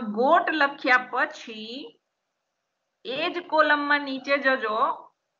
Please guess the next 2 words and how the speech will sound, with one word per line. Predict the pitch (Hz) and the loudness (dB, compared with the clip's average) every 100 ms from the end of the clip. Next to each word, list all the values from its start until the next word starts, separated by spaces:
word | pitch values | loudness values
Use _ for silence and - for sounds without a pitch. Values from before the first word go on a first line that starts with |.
| _ _ _ _ _ _ _ _ _ _ _ _ | _ _ _ _ _ _ _ _ _ _ _ _
મારી | 202 226 269 277 | -16 -16 -18 _
ઇન્સ્ટ્રક્શનને | _ _ _ - 262 262 | _ _ _ -4 -2 0